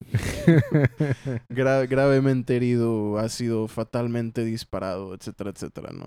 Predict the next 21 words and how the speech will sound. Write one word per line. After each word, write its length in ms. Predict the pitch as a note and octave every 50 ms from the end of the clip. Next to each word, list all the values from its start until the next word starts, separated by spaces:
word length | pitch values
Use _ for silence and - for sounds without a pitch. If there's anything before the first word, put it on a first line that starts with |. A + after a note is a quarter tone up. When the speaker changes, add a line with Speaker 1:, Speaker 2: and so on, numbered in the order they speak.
| G1+ - A#2
Speaker 1:
Ujú. 200 | A#2 G#2 A#2 A2+ A2 - - _ _ _ _ _ _ - - - _ _ _ -
Speaker 2:
Entonces, 560 | C3+ C3+ B2+ A#2 - A2+ A2 A2 - A#2 G#2+ -
pues, 280 | - B2 A2 - -
este, 340 | A2 G#2 - - A#2 A2+ G2 G#2+ B2
lo, 120 | B2+ B2
lo 200 | - C3 C3 C3
llevan 240 | B2+ B2 A#2+ C#3 D3+
al 100 | D3+ C#3
hospital 640 | B2+ - - B2 - - - C3 C3+ C3+ C#3 C3+
y 60 | B2+
lo 80 | A2+ A2
ayudan 560 | G#2+ A#2 B2 C3 B2+ B2+ B2 A#2+ A#2 A#2 A2+
y, 60 | A2 A2
y, 300 | G#2+ G#2+ A2 G#2+ F#2+ D#2+ -
y, 200 | A#2 A2+ G#2+ F2+
y 260 | - A#2 A#2 A2+ A2 A2
empieza 440 | G#2+ G#2 G#2 - A#2 A#2 - A#2
todo 240 | A2 - A#2 A2 A2 A2
esto 260 | A2 - - A2+ G#2+
de 80 | G2 G2+
que, 460 | _ - G2 - E2+ F2+ - -